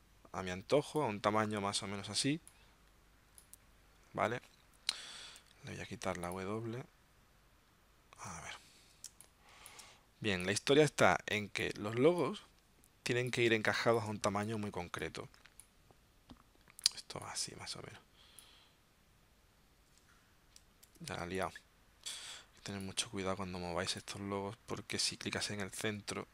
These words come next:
estás moviendo el contenido y no el contenedor. Vale, bueno, la historia es la siguiente, ¿veis? Ya estoy cam-, ya estoy moviendo otra vez el contenedor,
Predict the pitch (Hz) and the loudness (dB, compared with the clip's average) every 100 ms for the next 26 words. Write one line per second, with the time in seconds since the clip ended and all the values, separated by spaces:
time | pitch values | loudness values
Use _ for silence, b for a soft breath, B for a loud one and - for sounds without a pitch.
0 | - - - 92 98 98 98 92 - 95 | -12 -8 -8 -6 -6 -6 -6 -6 -6 -4
1 | 95 95 98 92 92 - 87 85 107 113 | -4 -4 -6 -6 -8 -8 -6 -4 -4 -6
2 | - B B B B B B B B B | -8 B B B B B B B B B
3 | - - B B B B B - - - | -20 -20 B B B B B -20 -20 -2
4 | 104 110 92 85 85 - 123 117 95 - | 2 2 2 0 -2 2 4 4 4 0
5 | 92 80 - 95 95 - - 92 - 104 | -2 -4 -6 -6 -6 -8 -6 -6 -4 -6
6 | 95 - 101 107 104 101 104 95 92 101 | -6 -6 -8 -8 -8 -4 -4 -4 -4 -8
7 | 92 - 90 95 | -10 -10 -10 -10